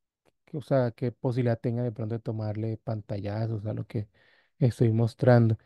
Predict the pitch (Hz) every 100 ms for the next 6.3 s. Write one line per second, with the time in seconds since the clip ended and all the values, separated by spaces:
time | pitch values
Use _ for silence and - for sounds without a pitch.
0 | _ _ _ _ _ _ 135 131 139 139
1 | 143 143 - 147 120 135 127 127 - 127
2 | 117 - 127 120 117 110 107 104 98 92
3 | _ 123 - 120 113 117 127 117 113 113
4 | 110 - 131 127 117 117 110 107 101 110
5 | 110 - 110 101 - - 113 110 110 107
6 | 107 120 131